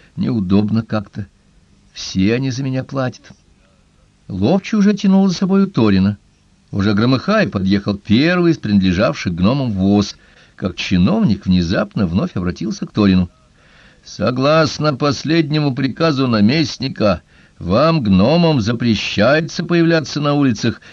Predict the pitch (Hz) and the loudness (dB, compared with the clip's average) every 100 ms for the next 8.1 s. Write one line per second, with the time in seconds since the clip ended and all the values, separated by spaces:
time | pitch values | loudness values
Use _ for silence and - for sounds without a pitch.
0 | - 110 110 110 101 101 95 92 - 95 | 0 2 4 4 2 2 2 2 0 -2
1 | 90 85 - 113 151 - - - 95 101 | -2 -2 -2 0 0 -4 -18 -8 -2 2
2 | 113 113 104 117 104 113 104 113 101 92 | 4 4 4 2 0 0 0 2 2 2
3 | 90 90 90 85 - _ - 76 80 92 | 2 2 0 -2 -6 _ -14 -6 0 0
4 | 107 - 107 107 107 92 92 98 98 95 | -2 -6 -10 -8 -6 -4 -4 -6 -8 -10
5 | _ _ - - 90 90 85 98 131 147 | _ _ -18 -6 -2 -2 2 2 2 2
6 | 160 156 170 156 - 139 151 143 - 143 | 2 2 0 -2 -4 0 0 0 -4 -2
7 | 147 - 131 143 143 139 - 131 120 104 | -2 -2 -2 -2 0 -2 -2 0 2 2
8 | - | -2